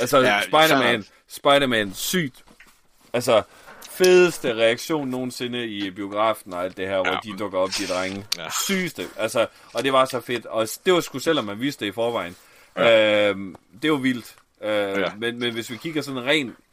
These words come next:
Speaker 1: M C U-film, øh, hvor
Speaker 2: Ja.
Speaker 1: at det
Speaker 2: Ja,
Speaker 1: er
Speaker 2: fair.
Speaker 1: den der kontinuerlige ting med i forhold til end credits og alt sådan noget. Jo, der er nogle ting, som må, bliver brugt videre nu. Det, det kan man ikke undgå.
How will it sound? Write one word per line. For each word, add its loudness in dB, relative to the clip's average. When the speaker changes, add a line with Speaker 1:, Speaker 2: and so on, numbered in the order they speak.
Speaker 1:
M -8
C -8
U-film, -6
øh, -4
hvor 2
Speaker 2:
Ja. 2
Speaker 1:
at -4
det -2
Speaker 2:
Ja, 2
Speaker 1:
er 2
Speaker 2:
fair. 2
Speaker 1:
den 2
der 4
kontinuerlige -2
ting -6
med -6
i -4
forhold -2
til -6
end -6
credits -10
og -2
alt -4
sådan -8
noget. -6
Jo, 0
der -2
er 2
nogle -4
ting, -4
som -14
må, -10
bliver -4
brugt -6
videre 0
nu. -4
Det, 0
det -12
kan -8
man -8
ikke -6
undgå. -4